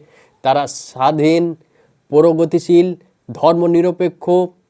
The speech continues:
বাংলাদেশের পক্ষেই মতামত দিয়েছে, এটা মাথায় রাখতে হবে।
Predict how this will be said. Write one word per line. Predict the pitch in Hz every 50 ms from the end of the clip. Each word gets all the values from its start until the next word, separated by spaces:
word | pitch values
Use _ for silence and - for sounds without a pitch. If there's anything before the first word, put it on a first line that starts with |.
| _ _ _ _ _ _ _ _ _ _ _ _ _ _ _ _ _
বাংলাদেশের | - 127 117 123 131 143 147 147 143 139 127 165 143 -
পক্ষেই | 156 147 151 - 160 151
মতামত | 143 135 131 131 131 123 117 113
দিয়েছে, | 117 110 104 - - - - _ _ _ _ _ _ _ _ _ _ _ _ _ _ _ _ _ _ _ _ _ _ _ _
এটা | - 120 127
মাথায় | 120 117 123 - 131 127 117 113
রাখতে | 107 - - 113
হবে। | 107 101 -